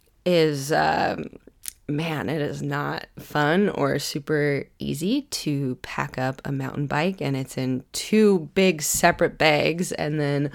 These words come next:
I have my other duffel full of things. And then, of course, I was like, "Oh, man, you know, it's like," I'm, I'm in ski mode right now because I went skiing twice this week, and,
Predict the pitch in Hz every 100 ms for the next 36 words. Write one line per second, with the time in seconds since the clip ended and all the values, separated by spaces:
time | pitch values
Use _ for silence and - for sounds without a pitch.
0 | - - - - - - - 156 151 151
1 | 143 139 - - 156 156 147 - 160 175
2 | 156 139 160 - 151 151 - 147 139 139
3 | - 139 147 156 170 185 214 214 - -
4 | - 262 277 285 - - - 185 180 180
5 | 185 180 - 202 196 175 185 190 190 190
6 | - 175 165 175 185 - 196 175 165 -
7 | 196 214 - 190 196 208 208 185 - -
8 | 202 196 156 143 147 143 147 147 151 160
9 | 156 147 - 143 139 - 156 - - -
10 | 165 147 147 196 208 - 160 - 143 143
11 | 139 - 160 151 147 143 143